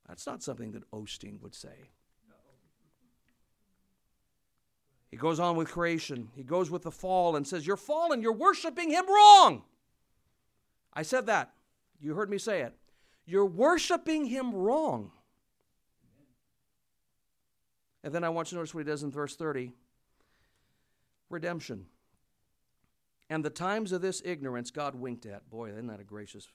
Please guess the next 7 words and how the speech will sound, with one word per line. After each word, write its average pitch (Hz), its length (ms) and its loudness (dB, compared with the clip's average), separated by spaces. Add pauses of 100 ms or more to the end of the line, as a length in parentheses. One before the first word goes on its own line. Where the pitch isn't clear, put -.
(300)
part 120 160 -8
of 98 80 -12
a 104 60 -14
verse? 101 420 -14 (920)
"But 131 160 -8
now 147 280 -4
commandeth 143 640 -10